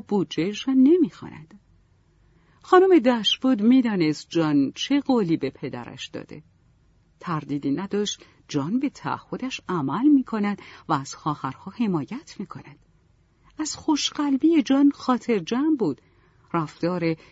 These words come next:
دلسوزانه جان دلگرمش کرده بود.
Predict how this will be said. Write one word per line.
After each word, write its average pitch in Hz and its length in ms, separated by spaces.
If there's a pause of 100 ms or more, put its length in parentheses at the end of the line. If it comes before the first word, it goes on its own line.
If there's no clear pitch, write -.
(160)
دلسوزانه 214 1000
جان 233 480
دلگرمش 220 760
کرده - 340
بود. - 240